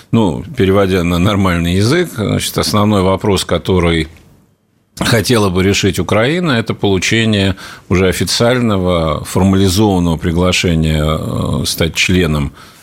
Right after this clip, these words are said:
Организации Североатлантического договора. А,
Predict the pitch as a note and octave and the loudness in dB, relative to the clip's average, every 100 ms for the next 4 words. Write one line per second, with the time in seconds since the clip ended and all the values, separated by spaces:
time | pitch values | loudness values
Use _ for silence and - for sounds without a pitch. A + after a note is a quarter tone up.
0 | - - D#2 E2 F2 E2 E2 - E2 D2+ | -14 -4 0 2 2 2 0 -2 -2 -2
1 | - D#2+ D#2+ D#2+ F2 E2 D#2+ - D#2+ D2+ | 0 0 0 2 0 0 -2 -2 -2 -2
2 | D2+ F2 A2+ F3 F#3+ - - - - _ | 0 0 2 0 -2 -8 -20 -20 -20 _
3 | _ _ - F2 E2+ E2 D#2+ D#2 D#2+ D2+ | _ _ -4 0 0 2 0 0 0 0